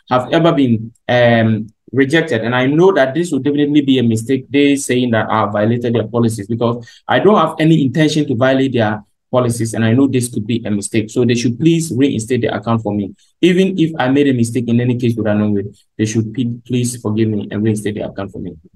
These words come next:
Then after that, um, I'm submitting. So as you can see, <clears throat> the,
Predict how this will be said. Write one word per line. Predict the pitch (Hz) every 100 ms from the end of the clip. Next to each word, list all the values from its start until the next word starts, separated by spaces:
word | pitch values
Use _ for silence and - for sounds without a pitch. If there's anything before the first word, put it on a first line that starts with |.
| _ -
Then | 135 160 196 208 - _ _ _ _ _ _ -
after | 214 - 165
that, | 127 117 - - _ _ _ _ _ _ _
um, | 117 117 117 117 117 107 110 _ _ _ _ _ -
I'm | 113
submitting. | 110 113 139 143 160 180 - _ _ _ _ _ _ _ _ _ _ _ _ _ _ _ _ _ _ _ _ _ _ _ _ _ -
So | 147 135
as | 208 170
you |
can | 151 139
see, | 139 190 143 139 165 - _
<clears throat> | _ -
the, | 208 202 180 147 117 117